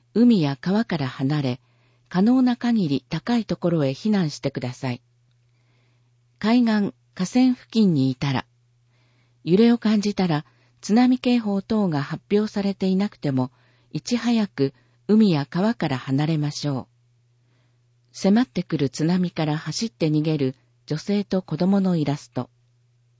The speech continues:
避難する際は、建物なら最上階へ、ここまで来れば安心と思わず、とにかく高いところへ逃げましょう。男性と子供が高いビルを指さしているイラスト。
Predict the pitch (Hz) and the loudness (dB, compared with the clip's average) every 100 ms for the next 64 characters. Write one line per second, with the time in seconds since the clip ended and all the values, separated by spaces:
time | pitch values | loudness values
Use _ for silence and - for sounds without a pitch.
0 | _ _ _ _ _ 254 262 240 185 170 | _ _ _ _ _ 2 4 4 2 -2
1 | 165 185 196 170 123 - _ _ _ _ | -2 -2 -2 0 -2 -4 _ _ _ _
2 | _ _ _ _ _ _ - 185 254 269 | _ _ _ _ _ _ -8 -4 2 4
3 | 247 170 160 165 143 - - 175 233 247 | 4 2 0 -2 -4 -6 -4 0 0 0
4 | 240 - 160 131 123 - _ _ _ _ | -2 -2 -4 -4 -6 -8 _ _ _ _
5 | _ 180 - 254 262 175 - 240 196 165 | _ -6 0 0 2 -2 -4 -2 -2 -2
6 | - 175 185 - 180 - - 170 165 190 | -2 -2 -2 -2 -4 -4 -4 -2 0 0
7 | 196 170 135 131 _ _ _ _ 240 269 | 0 -2 -4 -6 _ _ _ _ 0 0
8 | 254 190 - 143 147 - 247 - 170 156 | 0 -4 -4 -6 -6 -4 -4 -4 -6 -2
9 | 147 131 123 135 147 151 - 147 120 _ | -2 -2 0 0 -2 -4 -6 -6 -8 _
10 | _ _ _ _ _ _ _ _ _ _ | _ _ _ _ _ _ _ _ _ _
11 | _ 170 220 262 240 233 214 208 190 190 | _ -2 -2 -2 -4 -6 -6 -4 -2 0
12 | 180 160 156 _ _ _ - 165 - 247 | 0 -2 -6 _ _ _ -10 -8 -2 -2
13 | 185 202 196 165 147 160 214 240 233 - | -2 -2 0 0 -2 -4 -4 -4 -8 -6
14 | 143 139 127 127 127 - _ 120 | -6 -6 -6 -4 -6 -8 _ -12